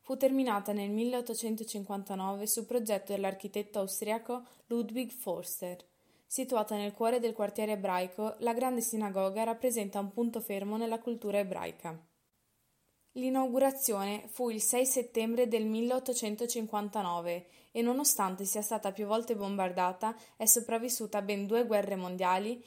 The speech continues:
e alla battaglia di Budapest del millenovecentoquarantaquattro, per poi essere ristrutturata nel millenovecentonovanta. È realizzata in stile neomoresco.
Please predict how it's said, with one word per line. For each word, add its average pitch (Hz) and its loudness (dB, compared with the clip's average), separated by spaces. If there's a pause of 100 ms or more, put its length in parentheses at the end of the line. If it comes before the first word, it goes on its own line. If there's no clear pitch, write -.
(160)
e 233 -2
alla 214 4
battaglia 220 0
di 214 -2
Budapest 233 -2
del 208 0
millenovecentoquarantaquattro, 214 -2 (240)
per 226 -2
poi 254 4
essere 202 2
ristrutturata 202 -2
nel 226 2
millenovecentonovanta. 208 -2 (1120)
È 262 2
realizzata 247 4
in 220 0
stile 247 0
neomoresco. 220 2